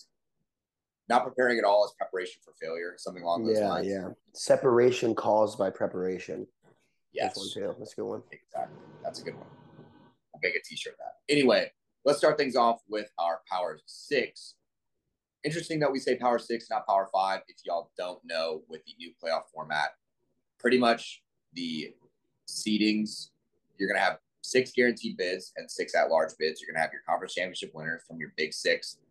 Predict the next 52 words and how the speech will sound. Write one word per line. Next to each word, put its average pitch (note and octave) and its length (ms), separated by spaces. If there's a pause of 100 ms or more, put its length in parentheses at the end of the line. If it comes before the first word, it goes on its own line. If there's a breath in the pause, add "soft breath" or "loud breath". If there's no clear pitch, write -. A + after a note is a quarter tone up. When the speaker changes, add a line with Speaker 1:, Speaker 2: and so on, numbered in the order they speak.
(160)
Speaker 1:
You're G#2 100
already B2 160
familiar A#2 380
with A2+ 120
the, G2+ 100 (140)
uh, F#2 200
Power G2+ 280
Five, F#2+ 340 (420)
S G2 160
E G2+ 60
C, F#2+ 280
Pac-twelve, F#2+ 480
Big F2 180
Twelve, F2+ 260
Big E2 160
Ten, F2 160
and D2+ 100
A D2 80
C - 160
C. G2+ 420 (200)
What's F#2 220
adding A#2+ 280
to A#2 100
that A2+ 300
is G#2 200
the G2+ 220
A F2+ 40 (260)
A E2+ 40
C D2 320
B, C#2+ 140
American E2+ 400
Athletic D#2+ 360
Conference. G2+ 460
If - 80
you're D#2 80
not D#2 200
too C3 160
familiar G#2+ 340
with G#2 120
that, G#2 280 (180)
those G2+ 160
are G2 80
teams F#2 380
such F2 200
as D#2+ 320 (220)
Cincinnati, D2+ 760
which D2+ 240
I - 200
believe D#2+ 220
they're C#2+ 120
leaving, C#2 340
but C#2 160